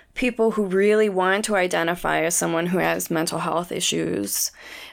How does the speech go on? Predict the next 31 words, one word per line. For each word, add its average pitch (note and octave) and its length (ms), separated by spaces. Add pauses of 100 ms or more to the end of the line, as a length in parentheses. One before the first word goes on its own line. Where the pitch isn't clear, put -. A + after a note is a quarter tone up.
and, F3+ 480
um, D#3+ 580 (1000)
in G3+ 160
a F#3+ 80
way F3 260
that's E3 240
like, D#3 540 (760)
you F#3 160
know, D#3+ 180
"I'm E3 280
struggling, E3 640
I D#3+ 100
have D#3+ 240
issues." E3+ 1120 (140)
It, - 160
it, - 240
it, C#3 220
it, - 240
again, E3+ 440 (320)
becomes F#3+ 380
part E3+ 240
of F3 80
their F3 180
core E3+ 280
identity E3+ 520
that F#3 220
they F3 120
have E3+ 180
a E3+ 100
hard - 220
time - 400